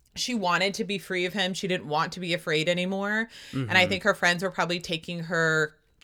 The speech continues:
Speaker 1: the, the, their cues from her of just, like, not really wanting to acknowledge it. Like, the police had been called, and so they moved away from the door and tried to, like, laugh about it.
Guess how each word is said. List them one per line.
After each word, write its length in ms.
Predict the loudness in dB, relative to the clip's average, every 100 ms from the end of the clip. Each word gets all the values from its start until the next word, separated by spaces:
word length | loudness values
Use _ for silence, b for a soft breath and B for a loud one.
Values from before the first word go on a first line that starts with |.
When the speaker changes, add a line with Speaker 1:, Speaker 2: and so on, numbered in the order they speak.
| -14
Speaker 1:
the, 300 | 2 2 2 -2 -16 -4
the, 160 | -4 -6 _ _ _ _ _ _ _ _
their 240 | -2 -2
cues 420 | -2 -6 -4 -4 -4
from 200 | -6 -4
her 360 | 0 2 4
of 80 | 2
just, 140 | 0 -4
like, 160 | -4
not 300 | 0 0 0
really 240 | 0 0 0
wanting 320 | -2 -4 -4
to 100 | -6
acknowledge 360 | -4 -2 -2 -2
it. 100 | -2
Like, 160 | -2
the 80 | -4
police 360 | -4 -6 -6 -2
had 180 | -2
been 160 | 0 -6
called, 500 | -2 0 2 2 2
and 140 | -2
so 80 | -2
they 160 | 2 2
moved 280 | 0 -4 -2
away 160 | -4
from 160 | -4 -6
the 100 | -4
door 320 | -2 2 2
and 200 | 0 -2
tried 300 | 0 0 0
to, 100 | -4
like, 440 | -2 0 0 -6 _ _ _ _ _ _ _ _ _ _ _ _ _ _ _
laugh 320 | 0 4 4
about 340 | 0 -10 -8 -6
it. 180 | -8